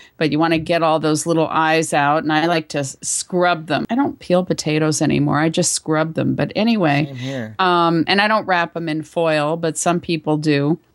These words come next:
Speaker 1: Once you scoop, you bake it and cut it in half,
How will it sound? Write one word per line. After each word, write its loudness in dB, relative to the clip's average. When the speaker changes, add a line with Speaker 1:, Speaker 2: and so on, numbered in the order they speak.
Speaker 1:
Once -2
you 2
scoop, 0
you 2
bake 0
it 0
and 0
cut 0
it 0
in 0
half, 0